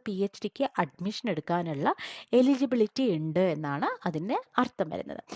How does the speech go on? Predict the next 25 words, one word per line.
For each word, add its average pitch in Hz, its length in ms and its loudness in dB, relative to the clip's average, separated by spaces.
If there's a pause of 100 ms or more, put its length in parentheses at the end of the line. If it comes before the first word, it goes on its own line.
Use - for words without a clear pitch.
അപ്പം - 160 -6
നമ്മൾക്ക് 233 300 2
എങ്ങനെയാണ് 208 540 0
ഈ 208 40 0
മാർക്ക് 180 440 0
കാറ്റഗറൈസേഷൻ 170 760 -2
എന്നുള്ളത് 160 320 -6
നോക്കാം. - 300 -6 (460)
കാറ്റഗറി 247 400 2
വൺ 170 400 0
എന്ന് 202 160 0
പറയുന്നത് 160 480 0 (840)
നിങ്ങൾക്ക് 180 440 0 (420)
പി 226 60 -2
എച്ച് 220 360 2
ഡി 254 40 4
admission 196 600 0 (240)
with 226 380 2
ജെ 185 220 4
ആർ 151 180 -2
എഫ്, - 160 -10 (140)
ജെ 180 120 0
ആർ 170 200 4
എഫോട് 214 320 -2
കൂടി 214 500 -4